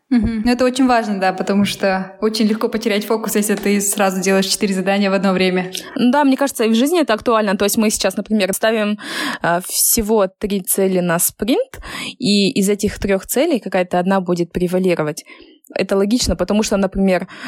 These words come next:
Speaker 2: скажем, из твоих целей на этот спринт, Джинсия, у тебя экзамен по одной из этих целей. И, соответственно, ты больше времени будешь этому уделять, и эта цель будет для тебя важнее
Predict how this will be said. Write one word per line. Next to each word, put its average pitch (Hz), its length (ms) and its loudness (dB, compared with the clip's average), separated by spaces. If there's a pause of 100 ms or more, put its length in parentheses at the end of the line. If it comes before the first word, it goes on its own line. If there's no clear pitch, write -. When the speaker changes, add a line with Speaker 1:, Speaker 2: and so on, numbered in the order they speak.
Speaker 2:
скажем, 185 540 0 (140)
из 185 400 0
твоих 196 480 0
целей 185 540 2
на 180 180 2
этот 180 160 -2
спринт, 285 320 0
Джинсия, 185 520 0
у - 80 -6
тебя 190 360 0 (260)
экзамен 185 580 0
по 180 120 0
одной 175 300 0
из 170 260 -2
этих 170 220 -4
целей. 165 420 -2 (300)
И, 180 140 2
соответственно, 202 540 -2
ты 185 120 -2
больше 196 400 0
времени 196 300 2
будешь 175 300 -2
этому 170 260 0
уделять, 160 420 -4
и 170 180 0
эта 170 200 -2
цель 190 200 -2
будет 165 320 -6
для 156 100 -4
тебя 170 240 -6
важнее 165 520 -2